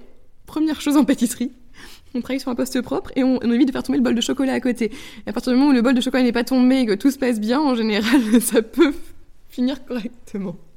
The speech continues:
Mais faut pas se laisser déborder et surtout, faut pas multiplier, euh, voilà, comme je dirais, un bon crumble bien fait avec juste des bons fruits, on peut ajouter sa petite touche à soi,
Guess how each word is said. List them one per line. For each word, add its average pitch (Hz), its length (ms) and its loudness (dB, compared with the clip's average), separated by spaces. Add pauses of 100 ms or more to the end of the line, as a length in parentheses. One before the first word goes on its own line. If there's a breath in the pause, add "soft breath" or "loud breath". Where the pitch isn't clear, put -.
(600 loud breath)
Mais 233 80 -6
faut 240 100 -10
pas 277 100 -8
se - 80 -10
laisser 240 200 -8
déborder 214 600 -4
et - 100 -8
surtout, - 300 -10
faut 185 160 -8
pas 185 120 -8
multiplier, 156 680 -8
euh, - 20 -14 (840)
voilà, 165 240 -8
comme 165 240 -8
je 151 60 -8
dirais, 165 300 -6
un 160 180 -6
bon 156 180 -6
crumble 165 380 -6
bien 165 180 -8
fait 180 120 -12
avec 165 120 -6
juste 170 160 -10
des 160 120 -6
bons 160 180 -8
fruits, 175 220 -8
on 165 80 -6
peut 160 240 -10
ajouter 156 260 -8
sa 165 100 -6
petite 160 220 -12
touche - 220 -10
à 170 80 -6
soi, 175 300 -6